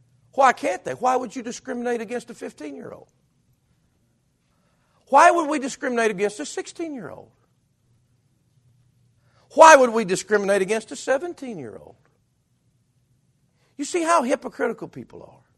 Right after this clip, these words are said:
This society discriminates about all types of people because you have to do that. We don't want to send thirteen-year-old off to war.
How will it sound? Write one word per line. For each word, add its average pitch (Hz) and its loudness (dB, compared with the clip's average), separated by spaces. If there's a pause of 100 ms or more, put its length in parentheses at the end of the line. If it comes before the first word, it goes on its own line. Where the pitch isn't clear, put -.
(1700)
This - -4
society 226 4
discriminates 190 -4
about 160 2
all 180 2
types 277 -4
of 156 -16
people 165 -8
because 185 -8
you 233 -8 (200)
have 262 2
to 285 -14
do 349 -2
that. 196 -6 (260)
We 277 0
don't 294 4
want 294 4
to 247 -2
send 302 0
thirteen-year-old 269 2
off 233 4
to 254 -4
war. 247 8